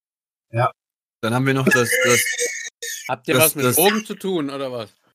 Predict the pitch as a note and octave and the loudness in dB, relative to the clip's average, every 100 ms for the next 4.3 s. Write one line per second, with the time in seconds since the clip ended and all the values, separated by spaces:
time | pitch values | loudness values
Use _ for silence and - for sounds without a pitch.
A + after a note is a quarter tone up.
0 | _ - - B2+ C#3+ D3+ D3 C#3+ A#2+ G#2+ | _ -20 -6 2 4 4 4 2 0 0
1 | G#2+ C3+ D3+ F3+ F#3 F#3 G3+ F3 - - | 2 2 2 0 0 0 0 -4 -8 -20
2 | A2+ _ G#2 A2 G#2+ A2 A2+ A2+ A2+ - | -20 _ -2 2 2 2 0 0 -4 -2
3 | G#2+ G#2 A2+ A#2+ A#2 G#2 G#2+ C3 C#3 C#3 | -2 -2 -6 -6 -8 -8 -8 -6 -6 -6
4 | - D#3+ D#3 | -8 -8 -10